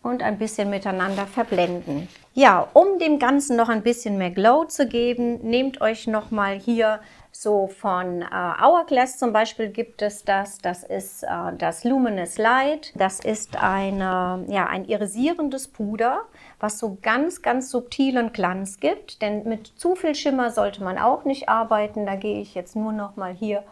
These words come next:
oben in dem Bereich der oberen Wangenknochen entlang. Gehe mir noch mal ein bisschen über die Nase, ein bisschen hier auf die höheren Stellen, an den Mund und hier aufs Kinn. Und links und rechts so einen ganz kleinen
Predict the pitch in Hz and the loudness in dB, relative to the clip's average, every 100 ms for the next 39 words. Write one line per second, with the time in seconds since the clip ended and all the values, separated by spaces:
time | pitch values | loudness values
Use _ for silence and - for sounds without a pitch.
0 | - - _ - 220 214 196 190 190 185 | -20 -20 _ -2 0 2 0 -4 -2 -2
1 | 180 175 185 190 - - _ - 170 - | -4 -2 -2 -2 -6 -18 _ -4 -2 -2
2 | 190 180 165 180 220 339 311 302 254 240 | -4 -6 -6 0 2 2 -2 -2 0 0
3 | 240 214 208 220 220 202 196 202 220 - | -2 -6 -6 -4 -2 -2 -2 -8 -14 -18
4 | _ 190 190 190 180 185 180 180 180 - | _ -6 -4 -2 -4 -4 -6 -4 -8 -6
5 | 180 180 185 180 208 240 285 294 277 262 | -8 -8 -8 -4 0 2 2 0 0 0
6 | 254 262 262 - - 196 - 185 180 196 | 0 -2 -8 -16 -16 -14 -10 -8 -4 -2
7 | 180 - 185 - 185 180 208 196 175 175 | -2 -2 -6 -8 -8 -2 0 2 0 -4
8 | - - 247 269 233 240 254 - _ _ | -6 2 4 4 0 -2 -8 -12 _ _
9 | _ - 196 190 196 294 415 - - - | _ -8 -6 -4 0 0 -2 -10 -20 -20
10 | - 254 254 214 - - - 330 427 - | -6 -6 -4 -4 -4 -8 -4 -4 -4 -12
11 | _ _ _ 202 208 202 233 311 392 - | _ _ _ -6 -6 -4 -4 -4 -6 -6
12 | 254 254 220 226 - - 185 180 190 277 | -6 -2 -2 -4 -12 -10 -6 -4 0 -2
13 | 302 - - 202 202 196 185 190 | -2 -8 -4 -2 -2 -2 -4 -8